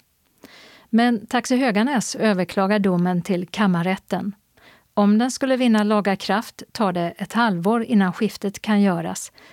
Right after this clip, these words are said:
säger kommunens Cecilia Lindenstam Vibeke till Helsingborgs Dagblad. Förra året vann bolaget Telepass kommunens upphandling med motiveringen att de kunde erbjuda en mer utförlig strategi och servicebeskrivning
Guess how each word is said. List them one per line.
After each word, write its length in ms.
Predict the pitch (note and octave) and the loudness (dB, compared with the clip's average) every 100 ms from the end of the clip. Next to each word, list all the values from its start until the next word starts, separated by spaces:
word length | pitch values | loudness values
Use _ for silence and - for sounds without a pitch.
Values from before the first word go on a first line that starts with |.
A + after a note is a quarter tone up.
| _ | _
säger 360 | - G#3+ G3 G3+ | -4 0 0 -2
kommunens 680 | - C4 G3+ F3+ F3 F3 - | -2 2 2 0 -2 -4 -10
Cecilia 800 | - - - G#3 G3 F#3+ F#3+ F#3 - | -12 -10 -4 -2 0 0 -2 -4 -4
Lindenstam 720 | A3+ G3+ E3+ E3+ - F#3 F3+ | 2 2 2 -2 -4 -2 0
Vibeke 560 | G3+ F#3+ F3+ F3+ G#3+ F#3+ _ _ _ _ - | 0 0 -2 -4 -6 -8 _ _ _ _ -2
till 280 | C4 B3 | -2 0
Helsingborgs 680 | A3 B3 A#3+ B3+ F#3 D#3+ D#3+ | -2 -6 0 0 2 -2 -6
Dagblad. 760 | - G3+ E3 E3 F#3+ G#3+ - - _ _ _ _ _ _ _ _ _ _ _ _ _ | -2 -2 -2 -6 -4 -4 -4 -10 _ _ _ _ _ _ _ _ _ _ _ _ _
Förra 280 | - B3+ C4+ | -2 0 2
året 300 | A#3+ F#3+ G3+ | 2 0 0
vann 360 | G3 F3+ F3 F3+ | -2 0 -2 0
bolaget 600 | G3+ F3+ F3 F3 - - | 0 0 -2 -6 -10 -4
Telepass 580 | A3 F3+ - G3+ - | -2 -2 -4 -4 -4
kommunens 640 | - G#3 G3 F3 F3 F3 - | 0 2 4 2 -2 -4 -6
upphandling 800 | G#3+ G3+ - F#3 G3+ G3 F#3 - - - | -6 -6 -4 0 2 0 -4 -8 -18 -4
med 340 | A#3 A#3 A3+ - | 0 2 0 0
motiveringen 840 | A#3+ A#3 B3 F#3+ F3+ F#3 G3 G#3 - | 0 2 0 2 2 0 0 -2 -4
att 160 | C4+ | -4
de 200 | - F#3 | 0 0
kunde 200 | F3+ G3 | 2 2
erbjuda 420 | A3 G3+ E3+ F3+ F#3 | 2 0 0 0 2
en 120 | F#3+ | 2
mer 200 | F3+ F3 | 2 -2
utförlig 720 | F3 A3 G#3+ - G3 G#3+ B3+ | -2 -4 -4 -4 -2 0 -4
strategi 680 | - G3 G3 - G3 G#3 G3 | -4 -4 -4 0 0 2 2
och 120 | F3+ | 0
servicebeskrivning 1300 | - A3 F3 E3 - F#3 - A3 A#3 A3+ - G3+ | 0 0 0 -4 -6 -8 -2 0 2 0 -2 -8